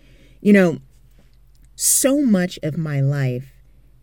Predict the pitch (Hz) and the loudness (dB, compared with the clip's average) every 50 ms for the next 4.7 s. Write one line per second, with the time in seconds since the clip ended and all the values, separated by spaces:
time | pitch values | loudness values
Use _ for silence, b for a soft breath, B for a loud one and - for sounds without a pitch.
0 | _ _ _ _ _ _ _ - - 160 170 151 143 160 180 170 165 165 165 170 | _ _ _ _ _ _ _ -10 -4 -4 -2 -2 2 2 2 2 2 2 0 2
1 | 175 175 175 175 - - 143 151 156 156 147 151 139 135 139 151 147 139 139 135 | 2 2 0 0 -2 -4 -6 -4 -4 -2 -2 -4 -4 -4 -4 -4 -2 -4 -4 -6
2 | - 143 139 135 131 135 - - 143 120 - - - - 50 - - - - - | -6 -4 -4 -4 -4 -6 -8 -8 -8 -8 -8 -10 -12 -14 -14 -16 -18 -16 -12 -10
3 | 156 151 143 147 143 139 139 131 - 156 151 135 135 - - _ _ _ _ _ | -6 -6 -6 -4 -4 -6 -6 -8 -8 -8 -8 -8 -8 -10 -14 _ _ _ _ _
4 | _ _ _ - - - - _ _ - 143 170 156 139 | _ _ _ -20 -20 -20 -20 _ _ -4 -2 -2 -2 -2